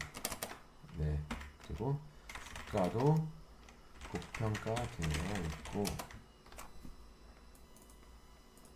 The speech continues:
부채 리스크도 좀 있다라고 할 수 있습니다. 자산 대비 매출액은 적정한데,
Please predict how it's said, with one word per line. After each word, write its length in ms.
부채 480
리스크도 1120
좀 100
있다라고 640
할 80
수 140
있습니다. 320
자산 300
대비 180
매출액은 460
적정한데, 800